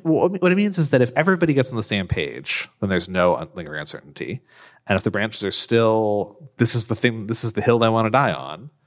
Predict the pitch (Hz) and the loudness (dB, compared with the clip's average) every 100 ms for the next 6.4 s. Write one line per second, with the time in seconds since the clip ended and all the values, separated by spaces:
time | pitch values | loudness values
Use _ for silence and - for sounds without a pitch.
0 | _ 107 104 101 107 110 98 90 90 92 | _ -4 -2 -2 0 0 0 -6 -10 -8
1 | 95 98 87 - - - 95 117 104 90 | -4 -2 -4 -8 -14 -10 -2 2 2 2
2 | - - - _ - 101 98 95 - 117 | 0 0 -6 _ -10 2 4 4 0 0
3 | 95 87 62 78 - 50 - 92 85 82 | 0 -4 -8 -14 -18 -10 -10 -6 -6 -6
4 | 82 _ - - - - _ _ _ - | -10 _ -20 -20 -20 -20 _ _ _ -8
5 | 95 80 90 80 76 76 78 - 60 64 | -6 -2 0 0 -2 -10 -10 -12 -12 -12
6 | - - 57 - | -14 -14 -14 -18